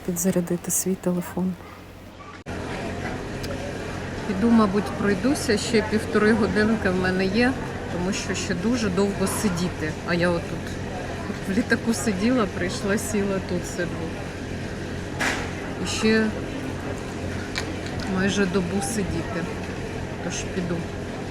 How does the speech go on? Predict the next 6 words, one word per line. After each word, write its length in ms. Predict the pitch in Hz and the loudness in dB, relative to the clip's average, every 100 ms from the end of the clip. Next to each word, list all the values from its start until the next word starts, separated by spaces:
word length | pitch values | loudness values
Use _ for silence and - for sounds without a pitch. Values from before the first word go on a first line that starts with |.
| 131 - 135 - 131 - 160 160 135 - - - - - - - - | -6 -6 -6 -6 -4 -4 -6 -6 -6 -6 -6 -6 -6 -6 -6 -2 4
Вон 240 | 214 208 | 8 8
якісь 380 | 202 226 220 - | 8 8 6 6
автобуси 680 | 202 - 269 269 294 - 277 | 4 6 6 8 6 6 4
стають. 640 | 262 - 269 254 262 262 - - - - - - - - - - | 4 6 8 8 8 6 2 -4 -4 -4 -4 -4 -4 -4 -2 4
Але, 180 | 196 208 | 6 6
здається, 560 | 196 208 220 220 226 | 8 10 10 8 4